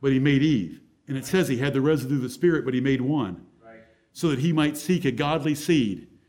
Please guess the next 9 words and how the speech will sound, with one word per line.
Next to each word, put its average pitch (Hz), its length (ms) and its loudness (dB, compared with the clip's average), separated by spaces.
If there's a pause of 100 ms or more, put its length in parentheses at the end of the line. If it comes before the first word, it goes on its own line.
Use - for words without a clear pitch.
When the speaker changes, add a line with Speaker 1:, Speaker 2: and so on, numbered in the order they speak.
(120)
Speaker 1:
And 135 80 -4
did 120 120 -4
David 151 260 2
have 147 240 -4
problems 160 380 -2
because 143 320 -2
of 135 80 -6
his 147 140 -4
polygamy? 160 580 -2